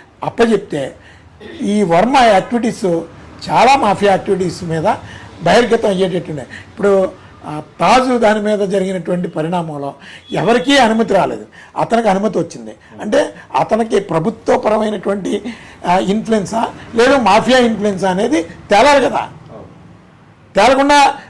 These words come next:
మనం ఏ డెసిషన్ తీసుకుంటాం? అలాగే చంద్రబాబు నాయుడు గారు జన్-, జైల్లో ఉన్నారు.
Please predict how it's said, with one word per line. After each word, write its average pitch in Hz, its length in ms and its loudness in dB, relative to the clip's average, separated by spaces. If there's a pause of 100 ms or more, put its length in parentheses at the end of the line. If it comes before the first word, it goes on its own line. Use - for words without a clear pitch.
మనం 240 300 2
ఏ 220 180 4
డెసిషన్ 240 420 0
తీసుకుంటాం? 247 480 0 (560)
అలాగే 277 420 4 (260)
చంద్రబాబు 269 320 4
నాయుడు 262 180 4
గారు 262 160 4
జన్-, 220 440 0
జైల్లో 240 380 2
ఉన్నారు. 151 460 -4